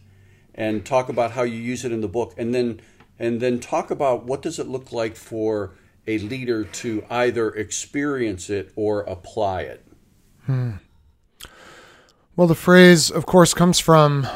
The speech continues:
Speaker 2: one version of the Apostles' Creed, um, that includes, includes the early Christian belief that, uh, seems to be backed up in some way by, uh, by Peter, um, that Jesus,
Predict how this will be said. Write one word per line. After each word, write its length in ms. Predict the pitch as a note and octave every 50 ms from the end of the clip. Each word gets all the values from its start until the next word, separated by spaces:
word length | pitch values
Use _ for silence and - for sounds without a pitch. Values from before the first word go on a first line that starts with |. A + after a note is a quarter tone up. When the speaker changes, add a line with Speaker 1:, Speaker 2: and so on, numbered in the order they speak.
| - - -
Speaker 2:
one 240 | D3+ E3 E3+ D#3+
version 340 | D3 D3+ D#3 D#3+ D3+ C#3+ D3+
of 100 | D3 C#3
the 100 | C3+ C#3+
Apostles' 440 | C3+ - D3+ C#3+ C3 - C3 B2 -
Creed, 480 | - - C#3 C3+ C3 C3+ C3+ B2 B2 - - -
um, 360 | C#3+ C3 B2+ B2+ B2 B2 A#2
that 120 | C3 B2+ B2+
includes, 680 | B2+ B2 - - D3+ D3 D3 C#3+ B2+ - - - - _ _ _ - -
includes 640 | - C3+ C#3 C3 - - F3 F#3 F#3+ E3+ C#3 A#2 A2+
the 240 | A#2+ C3 B2+ A#2+ A#2 - _ _ _ _ _ _ -
early 280 | - D3 D3+ D#3 D#3 D3+
Christian 360 | D3+ - D3 C3 - C3+ C3
belief 360 | B2+ C3 B2+ B2+ B2+ A#2+ - -
that, 240 | B2+ B2 A#2 A2+ - _ -
uh, 400 | - B2+ C3 B2 A#2+ A2+ A2+ A2 G#2+ - -
seems 280 | - - D3+ D3+ C#3+
to 80 | - C3+
be 100 | A#2+ B2
backed 340 | A#2 - B2+ B2+ A#2+ - -
up 140 | B2 A#2 -
in 80 | A#2
some 220 | A2+ - C#3+ C#3 C3+
way 140 | C3 B2
by, 380 | A#2 A2 A#2 A2+ A2+ A2 A2 A2+ - -
uh, 180 | - A#2+ A2 G#2 - _ _ _ _ _ _
by 140 | - - B2
Peter, 640 | - - - F3+ F#3 D3+ C3+ A#2+ A#2+ A#2 A#2+ B2 - - -
um, 460 | C3 C3 C3 B2+ B2 A#2+ A#2 A2 - _ -
that 200 | - C#3+ C3+ -
Jesus, 500 | - E3 E3+ D#3 C#3+ D3+ - - - -